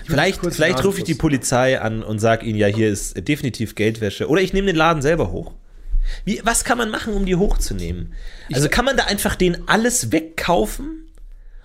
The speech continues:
Speaker 2: und dann kriegen die Probleme, weil die
Speaker 1: Also,
Speaker 2: haben keine
Speaker 1: das Problem ist, ich weiß
Speaker 2: Nachversorgungskette
Speaker 1: nicht
Speaker 2: oder
Speaker 1: genau,
Speaker 2: so?
Speaker 1: wann der Begriff organisierte Krim-, Kriminalität zum Tragen kommt, aber die haben einen Laden. Die haben sich, die haben sich die Mühe gemacht, diesen Laden, dieses, dieses,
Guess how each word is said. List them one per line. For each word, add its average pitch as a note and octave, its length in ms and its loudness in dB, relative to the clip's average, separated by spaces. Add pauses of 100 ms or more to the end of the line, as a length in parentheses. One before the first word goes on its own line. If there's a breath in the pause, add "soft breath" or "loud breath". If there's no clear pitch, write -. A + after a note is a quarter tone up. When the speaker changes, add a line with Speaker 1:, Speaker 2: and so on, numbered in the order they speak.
(160 soft breath)
Speaker 2:
und D3+ 160 0
dann G3 300 -2 (600)
kriegen D3+ 220 2
die D#3 80 2
Probleme, D#3 340 0
weil G3+ 60 4
die E3+ 80 2
Speaker 1:
Also, E3+ 80 4
Speaker 2:
haben F3+ 80 -4
keine D#3+ 220 2
Speaker 1:
das D3 260 2
Problem G3+ 240 4
ist, F#3 240 0
ich D3 80 2
weiß G3+ 140 2
Speaker 2:
Nachversorgungskette - 20 0
Speaker 1:
nicht G3 100 0
Speaker 2:
oder E3+ 100 2
Speaker 1:
genau, D3+ 160 4
Speaker 2:
so? - 40 -4
Speaker 1:
wann D3 160 2
der C#3+ 80 2
Begriff B2+ 400 0 (240 loud breath)
organisierte A#2+ 560 0
Krim-, A#2+ 260 -2
Kriminalität A2+ 800 0 (120)
zum B2 140 -8
Tragen A#2+ 280 -2
kommt, E3 360 -6 (680 loud breath)
aber B2 260 2
die A#2 160 0
haben B2+ 120 2
einen G#2+ 100 -4
Laden. E2+ 340 -6 (1000)
Die A2+ 120 2
haben A#2 100 2
sich, G#2+ 300 -4
die G#2+ 120 -2
haben G#2 100 -4
sich F#2 80 -8
die G#2+ 100 -4
Mühe B2 180 4
gemacht, A2 440 -2
diesen G2+ 180 -8
Laden, G#2 480 0
dieses, F#2+ 340 -8
dieses, G2 340 -10